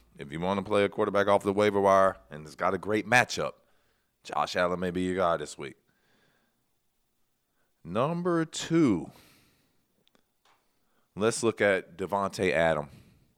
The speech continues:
Fifty yard, like, thirty plus yards receiving last week against Chicago. Minnesota's secondary is a little more forgiving. I expect Devontae Adams to come out this week, eight to ten receptions, hundred plus yards,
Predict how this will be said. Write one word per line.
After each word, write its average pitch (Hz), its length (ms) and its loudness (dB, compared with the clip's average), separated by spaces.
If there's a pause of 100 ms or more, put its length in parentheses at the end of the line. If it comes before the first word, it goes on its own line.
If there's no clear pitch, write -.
(500)
Fifty 107 280 0
yard, 98 380 6
like, 78 240 -2 (400)
thirty 131 360 2 (160)
plus - 320 -4
yards 104 260 4
receiving 95 400 -6
last 90 240 -4
week 80 100 -10
against 80 220 -12
Chicago. 76 680 -4 (520)
Minnesota's 90 520 -8
secondary 80 680 -10
is 80 100 -12
a 80 60 -14
little 76 240 -10
more 71 180 -16
forgiving. 76 560 -12 (400)
I 78 140 -8
expect 85 320 -10
Devontae 85 460 -10
Adams 117 340 -4
to 107 100 -8
come 110 240 -6
out 90 180 -2
this 95 220 -10
week, 110 420 -6 (200)
eight 113 200 0
to 98 80 -4
ten 104 440 -8
receptions, 101 760 -4 (600)
hundred 120 300 -6
plus 110 300 -6
yards, 107 480 0